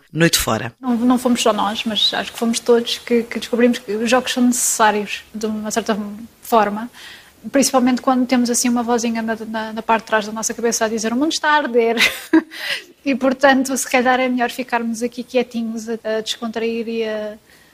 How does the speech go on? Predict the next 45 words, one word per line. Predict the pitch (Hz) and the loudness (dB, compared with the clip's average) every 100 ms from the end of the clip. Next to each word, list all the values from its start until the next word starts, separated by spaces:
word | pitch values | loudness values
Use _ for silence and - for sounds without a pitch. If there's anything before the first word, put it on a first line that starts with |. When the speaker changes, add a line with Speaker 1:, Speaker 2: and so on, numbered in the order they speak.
| - - | -20 -12
Speaker 2:
e | 254 | -4
a | 240 | -2
tentar | 247 233 233 | 0 -2 -2
fazer | 247 226 226 | -2 -4 -4
também | 226 220 220 | -6 -6 -6
a | |
nossa | 214 220 233 | -6 -6 -6
parte, | 214 - 247 - | -2 -2 -2 -6
não | 214 | -10
é? | |
Porque | 240 214 - | -8 -10 -10
o | 214 | -12
facto | 202 214 202 | -4 -6 -4
de | |
estarmos | - - 220 220 | -6 -4 -4 -4
descontraídinhos, | - - 233 226 233 226 226 220 214 | -6 -4 -4 -2 -2 0 -2 -2 -2
sentados | 233 220 214 220 | -2 -2 -4 -6
num | 220 | -8
sofá | 214 - 214 214 214 - | -8 -6 -4 -2 -4 -6
ou | 208 208 208 - - - - | -4 -2 -4 -6 -18 -20 -4
à | 214 | -2
frente | 240 233 | 0 -2
do | 240 | -4
computador, | 233 220 226 220 | -6 -4 -6 -6
se | - | -6
calhar | 226 220 | -2 -2
até | 220 220 | -2 -2
era | 214 220 220 220 - - | -2 -2 -2 -6 -10 -4
benéfico | 233 226 214 233 _ | -2 0 -2 -10 _
para | 220 | -12
o | |
resto | 208 214 - - | -10 -12 -14 -12
de, | 214 208 | -12 -12
da | 220 | -12
sociedade. | - - 214 208 208 214 _ _ | -10 -10 -10 -8 -10 -12 _ _
Os | 254 | 2
jogos | 294 277 - | 4 4 4
são | 285 277 269 | 6 6 2
também | 269 - 254 254 247 | 2 2 4 4 2
necessários, | 240 - 233 208 208 | 0 2 2 2 0
não, | 247 254 | -4 0
já | 254 247 | 4 4
deixaram | 247 247 254 240 240 | 4 2 2 2 -2
de | |
ser | 226 - 240 226 | -4 -2 0 -2